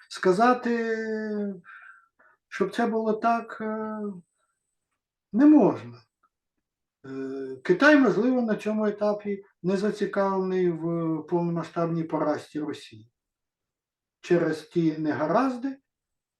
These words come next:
і через те, що тим самим Вашингтон, е, здобуде, е, авторитет Вашингтону на міжнародній арені різко зросте.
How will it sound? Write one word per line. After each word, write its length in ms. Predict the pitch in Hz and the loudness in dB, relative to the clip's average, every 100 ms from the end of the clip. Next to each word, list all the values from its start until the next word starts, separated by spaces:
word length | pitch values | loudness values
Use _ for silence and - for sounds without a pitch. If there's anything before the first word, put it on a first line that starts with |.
| _ | _
і 280 | 190 220 226 | -4 -4 -4
через 460 | - 185 175 165 - | -4 0 0 -2 -4
те, 240 | 202 214 | -2 -2
що 220 | - 170 | -4 -6
тим 220 | 160 156 | -6 -6
самим 500 | 151 180 185 185 170 | -4 -2 0 0 -2
Вашингтон, 880 | 151 156 156 147 - - 175 170 165 - _ - _ | -2 -4 -4 -6 -4 0 2 2 -4 -12 _ -20 _
е, 40 | 131 135 | -16 -14
здобуде, 680 | 156 131 139 147 160 165 156 | -12 -8 -4 -2 -2 -2 0
е, 680 | 156 151 147 143 147 151 151 | 0 0 0 -4 -10 -12 -8
авторитет 640 | 160 143 - 170 165 147 - | -4 -2 0 -2 -2 -4 -6
Вашингтону 720 | 139 - 127 - 175 160 135 | -10 -10 -14 -2 0 0 -4
на 120 | 131 | -8
міжнародній 680 | 135 131 139 143 131 131 127 | -8 -8 -8 -6 -8 -8 -10
арені 460 | 131 156 147 131 | -8 -6 -6 -8
різко 360 | 127 139 - 127 | -12 -14 -14 -14
зросте. 440 | 120 123 - _ | -14 -16 -18 _